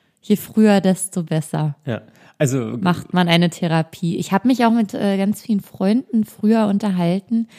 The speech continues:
Speaker 1: die, äh, auch gesagt haben, „Ja, ich würd das eigentlich schon gerne machen, aber ich hab ja nichts Konkretes, ich, was soll ich denn da sagen,
Speaker 2: Ja.
Speaker 1: wenn ich da bin?“
Speaker 2: Man hat was.
Speaker 1: Ähm,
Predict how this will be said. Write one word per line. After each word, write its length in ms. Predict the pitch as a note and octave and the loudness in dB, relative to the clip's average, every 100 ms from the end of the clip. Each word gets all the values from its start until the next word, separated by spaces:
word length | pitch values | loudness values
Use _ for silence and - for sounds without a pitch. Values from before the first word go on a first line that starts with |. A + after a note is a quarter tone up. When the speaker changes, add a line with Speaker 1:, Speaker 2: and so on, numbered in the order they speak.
| - - _ _ | -20 -20 _ _
Speaker 1:
die, 80 | G3+ | 0
äh, 400 | G3 G3 F#3 F3+ | 2 2 2 2
auch 340 | - G3+ G3+ - | 0 -2 -4 -8
gesagt 480 | G3+ F3 G3 - G#3+ | -6 -2 -4 -4 -4
haben, 160 | G3 | 0
„Ja, 80 | E3+ | 0
ich 160 | D#3+ - | -2 -4
würd 140 | G#3 | -2
das 160 | G#3 - | -2 0
eigentlich 320 | G3 F#3+ F#3 | -2 -2 -4
schon 280 | - A#3 A3 | -2 0 2
gerne 260 | F#3 F#3 | 0 0
machen, 520 | G3 F#3 F#3 A3+ A#3 A3+ _ _ _ _ _ | 0 0 -2 0 0 -2 _ _ _ _ _
aber 500 | - F3+ F#3 F3+ F3+ G3 | 2 4 4 2 0 -2
ich 200 | F#3 - | -4 -2
hab 180 | G3 - | -2 2
ja 140 | G#3+ | 4
nichts 380 | G#3+ G#3+ - - | 4 2 -2 -4
Konkretes, 840 | G#3+ G3+ - - G3+ - G#3+ - | 2 2 0 -2 -2 0 -2 -2
ich, 180 | G3 - | -8 -2
was 180 | F3+ - | -4 0
soll 180 | F#3 | 0
ich 180 | F#3+ - | 0 -2
denn 120 | F3+ | -2
da 180 | E3 D#3+ | 0 -2
sagen, 500 | D#3 D#3 F3 G3 G3+ F#3+ - - | -2 -2 -2 0 -2 -2 -12 -10
Speaker 2:
Ja. 160 | A2+ - | -10 0
Speaker 1:
wenn 140 | F3 | 2
ich 180 | F#3 - | 2 0
da 140 | E3+ D#3+ | -2 0
bin?“ 340 | F3 F#3+ F#3 | 2 4 4
Speaker 2:
Man 180 | A2+ A2 | 2 -2
hat 200 | B2 - | -4 -6
was. 260 | A2 - | -8 -6
Speaker 1:
Ähm, 380 | - B2+ F3+ F3 | -2 2 2 2